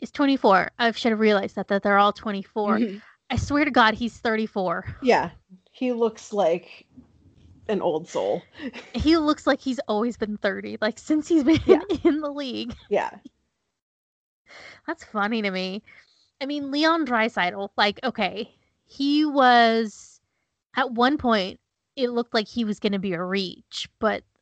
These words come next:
Speaker 1: those, this last year, he's really just taken off.
Speaker 2: Yeah.
Speaker 1: And it, the funny thing about David Pastrnak is that at the time, he definitely looked like a reach, but it's, you know, it's kinda like,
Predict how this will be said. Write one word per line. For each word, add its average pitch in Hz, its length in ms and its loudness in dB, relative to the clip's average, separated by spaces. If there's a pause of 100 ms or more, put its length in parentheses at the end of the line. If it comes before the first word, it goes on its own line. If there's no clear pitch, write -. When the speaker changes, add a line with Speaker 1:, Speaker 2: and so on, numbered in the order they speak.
Speaker 1:
those, 233 420 -4
this 262 200 0
last 320 340 2
year, 208 220 0
he's 262 260 -8
really 208 420 0
just 175 320 -4
taken 190 360 -4
off. 185 500 -4
Speaker 2:
Yeah. 185 240 -8 (200)
Speaker 1:
And 277 100 -2
it, 277 160 -8
the 269 80 0
funny 392 260 2
thing 370 160 -2
about 294 220 -4
David 247 260 -2
Pastrnak 196 680 2 (100)
is 240 200 -12
that 202 280 -10
at 240 140 -8
the 240 60 -8
time, 202 600 -8 (160)
he 247 220 -14 (160)
definitely 208 640 -4
looked 196 260 -10
like 190 200 -8
a 208 60 -12
reach, 190 600 -8 (500)
but 277 100 -2
it's, - 280 -8
you 349 80 0
know, 269 60 2
it's - 200 -6
kinda 302 220 -2
like, 285 160 0